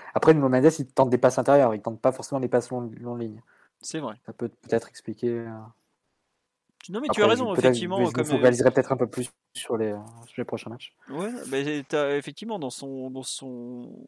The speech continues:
Speaker 2: c'est un tout jeune joueur qui a pas forcément l'habitude, qui a pas, euh, qui s'appuie sur ce qu'il sait faire avant tout, et tant mieux, hein, qu'il commence pas à faire n'importe quoi. Mais ça peut être un début d'explication. Je sais pas, peut-être Omar sur, euh,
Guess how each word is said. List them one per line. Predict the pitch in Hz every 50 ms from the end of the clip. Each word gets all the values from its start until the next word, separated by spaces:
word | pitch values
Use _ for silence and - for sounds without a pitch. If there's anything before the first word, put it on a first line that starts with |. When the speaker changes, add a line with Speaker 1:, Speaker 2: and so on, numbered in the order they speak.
| - - - - - - - 123 127 - -
Speaker 2:
c'est | - -
un | 127 117
tout | - 135
jeune | 143 151 160
joueur | 175 190 180 -
qui | -
a | 143 117
pas | 143 135
forcément | - 135 - - 151 143 147 147 143 143
l'habitude, | 139 127 135 131 131 - - 147 143 131 120 - _
qui | 143
a | 123
pas, | - 139 135
euh, | 135 135 131 127 123 123 123 - - - - _ _ _ -
qui | - -
s'appuie | - 147 131 - 165 165
sur | - 135 -
ce |
qu'il | - 143 -
sait | - 147
faire | - - 147 127
avant | 131 139 151
tout, | - 220 175 127
et |
tant | - 131 131
mieux, | 151 180 175
hein, | 147 139
qu'il | - - -
commence | - 131 127 123 -
pas | - - 139
à | 135
faire | - 123
n'importe | 120 117 110 117 - _ 127 127
quoi. | - 185 196 - - - - - - - _ - -
Mais | - 131 127 123 123 127 123 123 127 123 123 123
ça | - - 131
peut | - 156
être | 165 - -
un | 147 143 139 139 139 135 120 131
début | 131 139 143 151
d'explication. | 147 147 - - 160 160 151 - - 131
Je | 131 143 135
sais | - 147 143
pas, | - 156 156 165 160 151
peut-être | 151 151 127 - 147 143 151
Omar | 143 143 143 139 151 160 -
sur, | - - - 139 127 123
euh, | 123 123 123 123 123 123